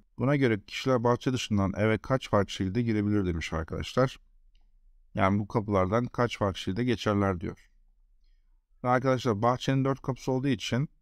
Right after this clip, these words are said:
ikisi de aynı ka-, e, pardon, bahçenin üç kapısı olduğu için ikisi de aynı kapıdan gire-, geçeceği için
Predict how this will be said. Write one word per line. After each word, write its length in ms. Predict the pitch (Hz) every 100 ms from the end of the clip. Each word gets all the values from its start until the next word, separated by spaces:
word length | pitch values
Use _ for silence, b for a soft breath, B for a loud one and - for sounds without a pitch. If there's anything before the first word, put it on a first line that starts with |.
| _ _ _ _ -
ikisi 400 | 110 - 123 -
de 60 | 123
aynı 400 | - 120 127 120
ka-, 480 | - 98 104 110
e, 100 | 101
pardon, 440 | 90 107 98 90 101
bahçenin 340 | 110 - 123
üç 120 | 120
kapısı 280 | - 117 -
olduğu 160 | 123 120
için 220 | 98 120
ikisi 220 | 107 -
de 40 | 120
aynı 300 | 117 110 -
kapıdan 440 | 110 107 104 101
gire-, 320 | 104 104 - -
geçeceği 480 | 104 - 104 117
için 300 | 92 - 131